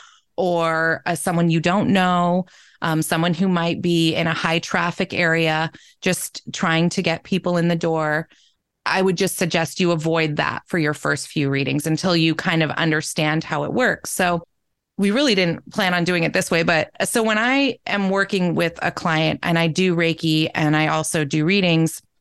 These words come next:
the way I operate a lot of times is I use their chakra energy system and things will start to come up.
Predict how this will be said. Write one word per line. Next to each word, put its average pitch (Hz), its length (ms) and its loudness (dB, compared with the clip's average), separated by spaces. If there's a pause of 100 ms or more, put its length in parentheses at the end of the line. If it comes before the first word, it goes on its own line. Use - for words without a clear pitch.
(180)
the 202 140 2
way 214 220 2
I 180 260 0
operate 165 480 -2
a 160 80 -2
lot 156 180 -2
of 156 80 -2
times 160 280 0
is 160 80 -2
I 165 80 0
use 160 380 2
their 156 180 -2
chakra 147 400 -4
energy 143 360 -2
system 147 440 -2
and 143 160 0
things 147 220 0
will 147 100 -4
start - 300 -6
to - 80 -12
come 175 220 -2
up. 180 180 -2